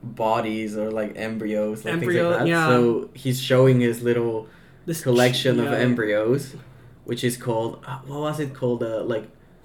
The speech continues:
Speaker 1: life potion, like, something like,
Speaker 2: yeah.
Speaker 1: like the name.
Speaker 2: And he said, like, "It's helps with your kidney and stuff."
Speaker 1: And
Speaker 2: I'm like,
Speaker 1: your, uh,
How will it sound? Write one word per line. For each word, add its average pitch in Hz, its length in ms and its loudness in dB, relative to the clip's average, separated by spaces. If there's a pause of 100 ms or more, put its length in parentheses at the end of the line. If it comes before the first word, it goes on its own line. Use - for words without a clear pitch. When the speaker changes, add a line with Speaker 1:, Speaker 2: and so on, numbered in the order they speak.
(300)
Speaker 1:
life 123 460 2
potion, 120 480 -8
like, 113 140 -6
something 131 220 4
like, 170 140 4
Speaker 2:
yeah. 147 120 0
Speaker 1:
like 135 180 2
the 127 140 2
name. 123 100 4
Speaker 2:
And 120 100 4
he 165 100 6
said, 170 260 2
like, 170 260 0 (440)
"It's - 400 -8
helps - 400 -8
with 160 180 -4
your 170 120 -4
kidney 180 540 -2
and 143 120 -8
stuff." 131 240 -8
Speaker 1:
And 123 100 2
Speaker 2:
I'm 117 80 0
like, 113 100 0
Speaker 1:
your, 107 360 -2 (340)
uh, 123 80 0